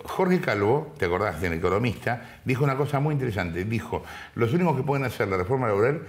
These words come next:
son los peronistas". Y eso históricamente es así. Porque los únicos tipos que pudieron empaquetar a los gremios y hacer lo que quisieran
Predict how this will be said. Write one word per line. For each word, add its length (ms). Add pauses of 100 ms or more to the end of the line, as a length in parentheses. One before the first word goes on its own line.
(100)
son 280
los 100
peronistas". 640 (760)
Y 200
eso 280
históricamente 1000 (220)
es 240
así. 420 (260)
Porque 280
los 160
únicos 340
tipos 260
que 60
pudieron 300
empaquetar 540
a 40
los 140
gremios 420 (340)
y 120
hacer 260
lo 160
que 160
quisieran 640